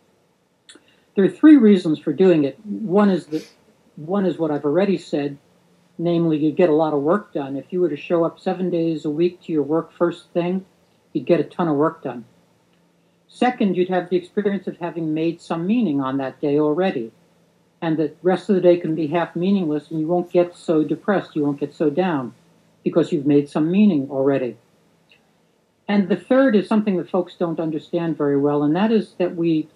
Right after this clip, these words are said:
think during the night. Everybody knows we dream. Most people don't know that we also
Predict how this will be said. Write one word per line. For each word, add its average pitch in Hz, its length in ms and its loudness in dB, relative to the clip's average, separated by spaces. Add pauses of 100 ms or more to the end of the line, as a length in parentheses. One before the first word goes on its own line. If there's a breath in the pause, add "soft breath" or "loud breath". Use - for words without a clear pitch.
(120)
think 226 280 2 (360)
during 151 240 4
the 139 80 -2
night. 143 260 2
Everybody 196 440 2
knows 151 260 -2
we 139 100 -6
dream. 131 560 -6 (1800)
Most 233 240 0
people 277 240 6
don't 202 220 0
know 185 160 -4
that 185 180 -6
we 165 120 -2
also 170 380 -4